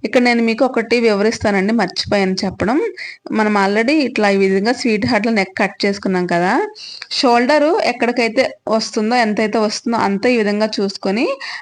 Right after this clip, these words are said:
మిడిల్లోకి ఒక మార్కింగ్ చేసి మార్కింగ్ దగ్గర చిన్న కట్ పెట్టి ఉంచుకోండి.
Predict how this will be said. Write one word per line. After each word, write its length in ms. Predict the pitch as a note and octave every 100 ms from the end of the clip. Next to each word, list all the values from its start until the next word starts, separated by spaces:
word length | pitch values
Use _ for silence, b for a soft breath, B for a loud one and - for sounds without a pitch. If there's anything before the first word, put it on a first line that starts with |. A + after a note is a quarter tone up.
| B
మిడిల్లోకి 680 | A#3 A#3+ D4+ C#4+ A#3+ A#3 G4
ఒక 200 | F#4+ B3
మార్కింగ్ 500 | A3+ G#3+ - B3+ B3+
చేసి 300 | A3 A3 F4
మార్కింగ్ 480 | F4+ A#3 G#3+ - A#3
దగ్గర 240 | A3 G#3+ C#4
చిన్న 220 | - A#3
కట్ 200 | A#3 G#3 -
పెట్టి 280 | A#3+ A#3+
ఉంచుకోండి. 580 | C4+ A3 G3 - G3+ F3+